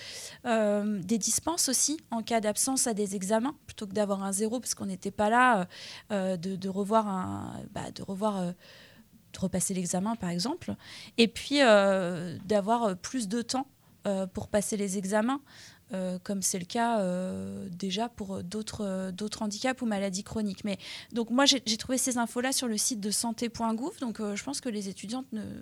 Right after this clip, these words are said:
peuvent, peuvent aller, euh, consulter, euh, ces informations-là.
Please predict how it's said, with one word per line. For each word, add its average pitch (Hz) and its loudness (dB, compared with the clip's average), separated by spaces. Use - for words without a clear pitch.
peuvent, 233 -2
peuvent 269 2
aller, 240 2
euh, 208 0
consulter, 233 -4
euh, 202 2
ces 233 2
informations-là. 233 2